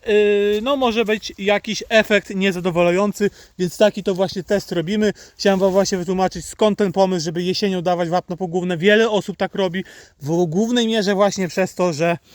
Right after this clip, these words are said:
nie zdąża się wyrobić, yy, w tym, yy, takim, yy, newralgicznym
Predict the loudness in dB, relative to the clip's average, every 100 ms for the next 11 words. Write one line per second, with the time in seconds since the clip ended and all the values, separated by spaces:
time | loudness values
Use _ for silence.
0 | -20 -20 -20 _ _ _ _ _ -4 2
1 | 2 4 4 4 4 0 0 -2 0 2
2 | 0 -4 -6 -2 2 2 0 -2 -6 -4
3 | -2 -2 -4 -4 -4 -2 -2 -2 0 0
4 | 0 -4 -2 -2